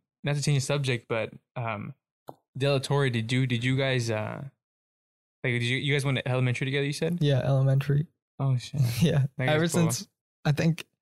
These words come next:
Speaker 2: I could remember, he was, he was my friend, more friend in fourth grade, like, upper elementary level,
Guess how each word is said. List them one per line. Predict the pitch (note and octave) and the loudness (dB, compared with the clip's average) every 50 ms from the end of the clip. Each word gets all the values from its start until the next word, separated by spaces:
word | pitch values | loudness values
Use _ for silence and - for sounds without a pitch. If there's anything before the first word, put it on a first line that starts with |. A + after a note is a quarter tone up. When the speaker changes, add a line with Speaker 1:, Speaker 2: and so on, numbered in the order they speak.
| _ _ _ _ _ _ _ _ _ _ _ _ _ _ _ _ | _ _ _ _ _ _ _ _ _ _ _ _ _ _ _ _
Speaker 2:
I | D3 D3 | 0 0
could | C#3+ D#3 | 2 2
remember, | C#3+ C#3 C#3+ D3 D3+ D#3+ D#3+ D3+ D3 C#3 - - _ _ _ _ | 2 4 4 2 2 4 4 4 2 2 0 -4 _ _ _ _
he | D3+ C#3+ | 2 4
was, | D3 D3 C#3+ D3 - - _ _ _ _ | 4 4 2 0 -4 -10 _ _ _ _
he | - D3 | 0 0
was | D#3+ E3 | 2 4
my | F3 D#3+ | 2 2
friend, | D3 - F3 E3+ E3+ E3+ E3 - _ _ _ _ _ _ _ _ _ _ - | 2 2 2 2 2 2 0 -4 _ _ _ _ _ _ _ _ _ _ 0
more | D3 D3 D#3 F3 F#3+ F#3+ F#3 F3+ | 2 2 4 4 4 2 0 -2
friend | F3 - F#3+ F#3+ F#3+ F#3 F3+ F3 - - _ | -2 0 2 4 4 4 2 0 -4 -8 _
in | - D3+ D3 C#3+ C#3 C3+ - | 0 2 4 4 4 2 0
fourth | - - - - D3+ D#3 E3 E3 - | -2 -6 -2 0 2 2 2 0 0
grade, | - E3+ E3+ F3 | 0 2 2 4
like, | D#3+ C#3 C3+ - _ _ _ _ _ | 2 2 0 -2 _ _ _ _ _
upper | - D3 D3+ - E3 D3+ D3+ D3+ - - | 0 0 0 2 2 2 2 2 0 2
elementary | D#3 D3+ D3+ D3+ D3+ D3+ - - D3+ D3+ | 2 2 4 4 2 2 2 2 2 4
level, | D3+ D#3 D#3 D#3 D#3+ E3 E3+ - - | 4 4 2 2 2 2 0 0 -4